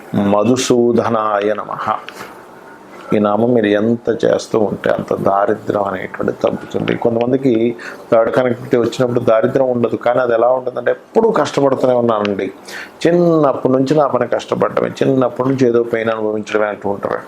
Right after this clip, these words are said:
అటువంటి వారికి కూడా ఈ యొక్క మంత్రం బ్రహ్మాండంగా పనిచేస్తుంది, గుర్తుపెట్టుకోండి.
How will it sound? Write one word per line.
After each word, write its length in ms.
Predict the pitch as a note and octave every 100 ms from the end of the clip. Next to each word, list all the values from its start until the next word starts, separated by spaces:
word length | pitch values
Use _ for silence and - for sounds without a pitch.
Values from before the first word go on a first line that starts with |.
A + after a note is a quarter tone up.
| - - - A#2+
అటువంటి 520 | G#2 A#2 B2 B2 A2+
వారికి 520 | G#2+ G#2+ G#2 G#2 G#2
కూడా 240 | - G2+
ఈ 120 | A#2+ A#2+
యొక్క 240 | G#2+ A#2
మంత్రం 340 | A2+ G#2+ A#2+
బ్రహ్మాండంగా 840 | A#2+ A#2 A2 G#2+ A2 A2 G#2+ G#2 -
పనిచేస్తుంది, 640 | A1 - - - - -
గుర్తుపెట్టుకోండి. 580 | - G#1+ G1+ - -